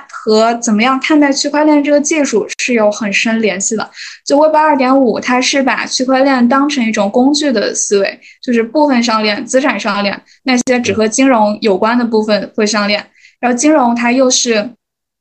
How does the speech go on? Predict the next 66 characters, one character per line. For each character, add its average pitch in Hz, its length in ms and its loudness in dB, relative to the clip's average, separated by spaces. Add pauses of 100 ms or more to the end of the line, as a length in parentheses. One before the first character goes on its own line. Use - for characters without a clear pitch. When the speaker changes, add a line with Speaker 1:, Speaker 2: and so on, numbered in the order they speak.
(280)
Speaker 1:
区 - 140 -2
块 269 160 2
链 262 260 0
给 220 160 -2
自 254 120 -2
己 247 120 0
找 233 200 -2
到 226 180 0
的 226 80 -2
目 247 180 4
前 208 260 -2
唯 214 160 2
一 262 160 4
一 226 60 0
个 208 260 -2 (200)
真 262 160 2
的 262 80 4
被 254 160 2
证 262 280 0
实 202 340 -2
的 226 180 0
应 233 80 2 (100)
用 220 140 0
场 196 260 -4
景。 - 240 -14
你 226 80 -4
像 254 120 2
social 247 440 0
game 247 260 0
呀， 208 140 -2
暂 247 180 0
时 226 340 0
都 247 100 0
还 233 100 0
没 220 140 0
到 262 200 2
那 240 60 4
个 240 60 4
地 262 180 2
步， 208 240 -2
就 233 120 -10
还 214 120 -4
没 220 120 0
被 247 80 2
证 247 180 0
实 226 260 -2
嘛。 196 140 -6 (640)
然 240 120 0
后 277 340 2
我， 226 400 2 (680)
呃， 220 380 0
我， 233 240 2
我 240 140 2
说 311 180 2
我 277 140 2
是 262 160 -2
区 269 140 -2
块 285 100 2
链 294 120 4
最 294 180 4
大 277 140 -2
主 233 180 -4
义， 220 160 0
是 262 160 -2
因 269 120 4
为 240 320 2